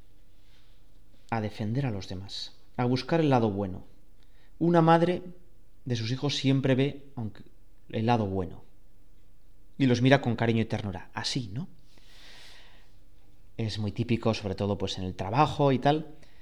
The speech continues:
que se dice: "Vamos a criticar juntos, que eso une mucho". Bueno, es verdad, ¿no?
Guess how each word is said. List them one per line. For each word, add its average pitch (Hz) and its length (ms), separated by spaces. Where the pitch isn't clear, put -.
que 123 120
se 131 120
dice: 127 300
"Vamos 170 400
a 156 100
criticar 139 460
juntos, 175 540
que - 180
eso 139 200
une 120 200
mucho". - 460
Bueno, - 200
es 104 100
verdad, 117 340
¿no? 131 160